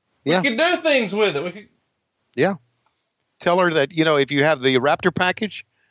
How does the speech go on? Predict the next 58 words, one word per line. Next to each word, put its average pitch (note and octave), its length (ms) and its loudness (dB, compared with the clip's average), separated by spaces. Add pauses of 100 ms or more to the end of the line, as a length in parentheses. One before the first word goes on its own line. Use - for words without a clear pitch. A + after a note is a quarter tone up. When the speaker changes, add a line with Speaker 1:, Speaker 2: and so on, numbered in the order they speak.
(140)
Speaker 2:
you D3+ 120 2
could D3 180 0
take E3 200 2
it D#3 80 2
and C3+ 100 0
just B2+ 160 0
drive C#3+ 320 2
right C#3 280 2
straight D#3 260 -2
down D3 200 2
the C3+ 80 2
hill D3+ 180 2
in D3+ 60 0
the B2+ 80 2
back C3+ 220 0
of C3+ 60 -6
the B2+ 80 4
yard. C3+ 360 0
Don't B2 200 2
have C#3 120 0
to - 100 -10
take C3 180 -2
the B2+ 100 0
road. C#3 280 0 (1800)
If G2+ 120 -2
she - 100 0
wants A2+ 160 2
Speaker 1:
You, - 20 -2
Speaker 2:
to A#2+ 40 -4
get G#2+ 120 2
in G2 100 -2 (120)
Speaker 1:
you're G3 100 2
Speaker 2:
town. A3 80 2
Speaker 1:
insinuating D3 540 0
I A2+ 40 2
live A#2 200 0
on G#2+ 140 0
a G#2 40 -2
hill. F#2+ 380 -4 (120)
Let's - 180 -2
calm A#2 340 -2
Speaker 2:
Uh, - 80 -2
Speaker 1:
down. F#2 220 0 (180)
Speaker 2:
<laughs> - 160 -14
well, D3+ 260 0
uh, D3 200 2
hey, C#3+ 240 2 (360)
as C#3+ 160 0
Ric A3+ 200 -2
Flair F#3+ 180 2
would D3+ 160 0
say, C#3 300 2
"I C#3 60 4
live C#3+ 200 2
on C#3 120 2
the C3 60 -6
biggest C3 320 0
house, A#2 580 0